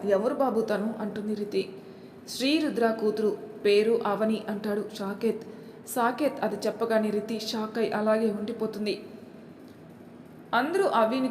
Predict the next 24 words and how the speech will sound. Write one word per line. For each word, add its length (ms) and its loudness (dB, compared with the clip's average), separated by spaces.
చూపించింది 720 0
చూసి 260 -2
షాక్ 380 -2
అవుతారు. 380 4
"నేను 220 6
అక్కడున్న 340 2
సీసీటీవీ 640 0
ఫుటేజ్ 440 2
కూడా 260 4
హ్యాక్ 360 0
చేశాను, 320 0
అందులో 320 4
ఇది 180 2
ఉంది. 340 2
ఎవరో 480 6
అన్నయ్య 300 4
మీదకి 360 0
మర్డర్ 340 0
అటెంప్ట్ 360 0
చేశారు, 340 2
డౌట్ 340 4
రాకుండా 360 4
ఉండడానికి 400 4
ఇలా 240 2